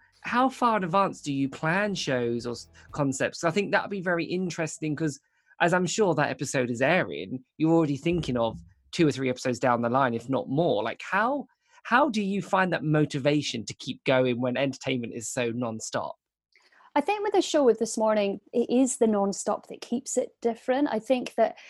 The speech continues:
Speaker 2: it's the thrill of the, I think once you've done live T V, and, and I imagine it's, imagine it's same with theatre, that buzz
Speaker 1: Yeah.
Speaker 2: that you get of doing a live show. Um, it's very addictive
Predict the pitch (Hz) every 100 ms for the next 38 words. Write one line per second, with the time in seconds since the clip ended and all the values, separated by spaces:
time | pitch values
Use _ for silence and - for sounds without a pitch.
0 | - - - 240 - 240 - - - 220
1 | 220 190 - - - 294 240 240 269 -
2 | 233 - 226 226 202 196 190 - - 202
3 | 196 175 220 285 - 277 269 269 277 277
4 | 302 349 302 202 - - - - - -
5 | - 220 247 277 262 220 - 240 233 226
6 | 226 - - 240 311 - - - 214 208
7 | 214 233 254 269 220 214 - 185 226 208
8 | 208 208 202 208 - 254 131 - - -
9 | - - - 220 214 214 - 254 - 240
10 | 294 220 233 - 170 139